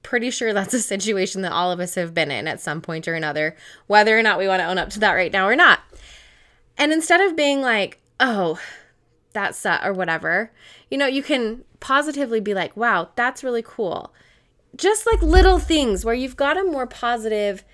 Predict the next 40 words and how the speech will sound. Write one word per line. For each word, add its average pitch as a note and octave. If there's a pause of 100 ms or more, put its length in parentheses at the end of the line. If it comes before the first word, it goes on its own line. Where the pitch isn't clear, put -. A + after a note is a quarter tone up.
(1400)
thought D4
process G#3+
going G3+
on G3
in F#3+
your F#3+
head, F#3
where F3
you're F3+
being C4
more D4+
intentional A3
about F#3
letting G3
those B3
negative G3+
thoughts -
stay E3+
there. A3+
Like, A#3
they C#4+
can C5
come G3+
in, F3+
they F#3+
can E4
be G#3
there F#3
for F3
sure, D#3 (920)
but G#3
you're A#3
choosing E4+
to A#3
be A3+
like, G#3
"Actually, B3 (500)
this G#3
sounds F3+
better," -